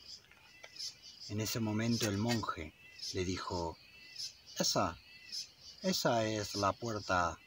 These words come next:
al infierno". El samurái se quedó en silencio. Meditó unos instantes y luego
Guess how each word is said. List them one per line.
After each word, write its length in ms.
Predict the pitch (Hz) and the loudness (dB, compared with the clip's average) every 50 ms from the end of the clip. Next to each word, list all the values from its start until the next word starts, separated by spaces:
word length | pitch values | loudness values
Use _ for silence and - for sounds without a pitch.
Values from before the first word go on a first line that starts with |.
| - - | -12 -6
al 100 | 101 92 | -4 -2
infierno". 600 | 90 90 87 - - 98 92 80 78 73 73 71 - - - _ _ _ _ _ - - - - - - - - - - - - - - - - - - - - - - _ _ _ _ _ _ - - - - - - - - - - - - - - - - | -2 -2 -2 -4 -4 -2 -2 -2 -2 -4 -8 -12 -12 -14 -18 _ _ _ _ _ -20 -20 -20 -20 -20 -20 -20 -20 -20 -20 -20 -20 -20 -20 -20 -20 -20 -16 -16 -16 -16 -18 _ _ _ _ _ _ -20 -20 -20 -20 -20 -20 -20 -20 -20 -20 -20 -20 -20 -20 -18 -12
El 100 | - 101 | -8 -4
samurái 420 | - - 104 104 107 110 120 123 113 | -2 -2 0 0 0 0 0 0 0
se 160 | - - 101 | 0 -2 -4
quedó 420 | - 107 98 101 107 107 101 87 - - - - - - _ _ - - - _ _ - - - _ - - - - - - - - - - - - - - 104 | -4 -2 -2 0 0 -2 -2 -4 -6 -10 -14 -16 -18 -18 _ _ -20 -20 -20 _ _ -20 -20 -20 _ -20 -20 -20 -20 -20 -20 -20 -20 -16 -16 -16 -16 -14 -10 -6
en 140 | 98 92 | -6 -4
silencio. 680 | 82 - 113 104 110 113 104 92 82 - - - 95 85 - - - - - - - _ _ - - - - - - - - - - - - - - - - - - - - - - - - - - - - | -2 -2 -2 0 0 0 0 0 -2 -4 -6 -6 -8 -10 -12 -16 -16 -16 -16 -16 -20 _ _ -20 -20 -20 -20 -20 -20 -20 -20 -20 -20 -20 -20 -20 -20 -20 -20 -20 -18 -18 -18 -18 -18 -20 -20 -20 -18 -10 -4
Meditó 400 | 110 110 110 110 107 - 143 143 | 0 0 2 2 6 8 8 8
unos 240 | 143 139 123 - - | 8 6 4 2 -2
instantes 600 | 120 - - 160 160 135 107 98 - 92 85 - - - - - - - - - - - - - - - - - - - - - - - - - - - - - - - - - - - - - - - - - - - - - - - - - - - - - - - - - - - - - - - - - - - - - - - - - - - - - | -4 -2 0 2 2 2 2 0 -2 0 2 2 2 2 -2 -8 -12 -14 -16 -18 -20 -20 -20 -20 -20 -18 -18 -18 -18 -20 -20 -20 -20 -20 -16 -14 -14 -14 -14 -18 -20 -12 -8 -6 -6 -4 -6 -8 -10 -14 -20 -20 -20 -20 -18 -12 -6 -6 -4 -4 -6 -8 -10 -12 -14 -14 -14 -14 -14 -12 -12 -10 6 8 8 8 8 2 -20 -20 -20 -20 -20 -20 -20 -20 -14 -10
y 80 | 104 | -2
luego 480 | 92 101 104 107 104 107 104 98 98 | 0 2 2 4 2 2 0 0 -2